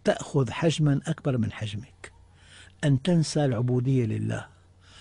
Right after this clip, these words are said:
أن تنسى فقرك إلى الله، أن تنسى ضعفك أمام الله.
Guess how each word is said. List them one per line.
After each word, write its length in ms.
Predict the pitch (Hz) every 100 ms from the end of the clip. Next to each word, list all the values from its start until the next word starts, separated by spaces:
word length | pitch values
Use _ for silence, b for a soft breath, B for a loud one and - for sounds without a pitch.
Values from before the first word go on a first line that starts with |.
| B B -
أن 180 | 151 143
تنسى 440 | 190 170 - 143
فقرك 460 | - 151 139 123 139
إلى 240 | - 117
الله، 260 | 117 117 113 - _ B B B - -
أن 200 | 135 123
تنسى 320 | 165 143 147
ضعفك 680 | 131 131 101 - 127 120 - 160
أمام 300 | 117 110 113
الله. 280 | 107 107